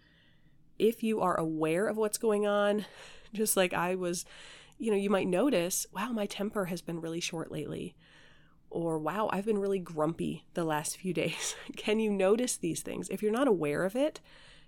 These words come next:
you're not gonna notice it and you're not gonna do anything about it. So that first step is self-awareness. And then from there, we need to pause.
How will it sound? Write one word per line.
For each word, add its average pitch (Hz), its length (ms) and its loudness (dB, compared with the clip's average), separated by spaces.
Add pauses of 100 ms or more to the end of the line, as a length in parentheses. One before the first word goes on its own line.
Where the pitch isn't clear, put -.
(100)
you're 202 120 4
not 185 160 2
gonna 277 160 2
notice 160 360 2
it 185 220 2
and 190 120 -2
you're 214 100 2
not 240 160 -4
gonna 262 120 2
do 240 180 4
anything 269 340 0
about 147 260 -8
it. - 180 -12 (540)
So - 160 0
that 190 200 4
first 254 360 0
step 160 400 2
is 170 400 -2
self-awareness. 196 1300 0 (640)
And 185 120 0
then 170 120 2
from 175 320 0
there, 156 500 0 (640)
we 202 140 2
need 190 220 4
to 180 380 -2 (400)
pause. 151 640 -8